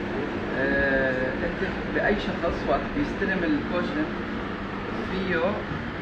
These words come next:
هذا يفضيها إذا كانت كتير مليانة. أوكي؟ فيه يفضيها. فهاي سويناها، آه، حرية الاختيار لصاحب المنزل، فيه يختار اللي هو بيناسبه.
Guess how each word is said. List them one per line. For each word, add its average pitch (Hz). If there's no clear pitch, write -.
هذا 170
يفضيها 135
إذا 139
كانت 170
كتير 170
مليانة. 127
أوكي؟ 170
فيه 190
يفضيها. 131
فهاي 180
سويناها، 180
آه، 131
حرية 175
الاختيار 170
لصاحب 160
المنزل، 139
فيه 170
يختار 160
اللي 147
هو 156
بيناسبه. 120